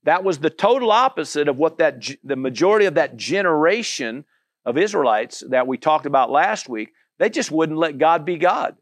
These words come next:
They wouldn't submit themselves to God. So their head was off, their heart was off, their mouth was off. Are you still hearing me? But yet, you notice, even in that group, there was a remnant. There was a Joshua.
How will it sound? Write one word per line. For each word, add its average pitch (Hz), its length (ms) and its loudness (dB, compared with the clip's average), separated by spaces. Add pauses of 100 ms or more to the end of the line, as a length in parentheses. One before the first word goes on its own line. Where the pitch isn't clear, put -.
(120)
They 196 100 -2
wouldn't 190 300 0
submit 202 420 -8
themselves 117 500 -6
to 95 80 -16
God. 82 280 -10 (540)
So 117 100 -4
their 107 140 0
head 139 260 0
was 151 200 -2
off, 165 260 2
their 110 100 -2
heart 139 300 2
was 139 160 -4
off, 165 260 0
their 117 100 -6
mouth 139 380 0
was 151 200 -6
off. 165 280 0 (380)
Are 117 80 -8
you 127 60 -8
still 143 280 -8
hearing 151 240 -8
me? 196 160 -14 (280)
But 170 80 -4
yet, 180 220 2
you 180 120 -2
notice, 196 320 -2
even 226 240 -4
in 190 140 -4
that 185 280 -4
group, 220 240 -4
there 147 140 2
was 151 200 2
a 156 60 2
remnant. 160 540 -2 (1080)
There 135 100 0
was 139 180 2
a 147 80 0
Joshua. 123 720 -2